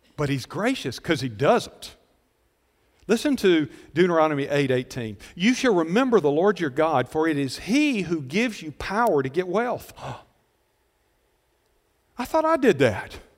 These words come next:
Man, I went to school a long time, earned my degree so I could get the kind of job that I could earn the kind of money. Nothing wrong with any of that.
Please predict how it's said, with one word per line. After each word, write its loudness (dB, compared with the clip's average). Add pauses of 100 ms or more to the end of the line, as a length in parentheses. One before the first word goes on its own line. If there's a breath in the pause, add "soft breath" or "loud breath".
(380 soft breath)
Man, 4
I 4
went 2
to -2
school 2
a 6
long 6
time, 4 (200 loud breath)
earned 6
my 4
degree 0
so 0
I 4
could -4
get 2
the -2
kind 2
of 0
job 4 (140)
that 6
I 6
could 2 (100)
earn 6
the 4
kind 0
of 0
money. 0 (140 loud breath)
Nothing 2
wrong 4
with -2
any 2
of 2
that. 0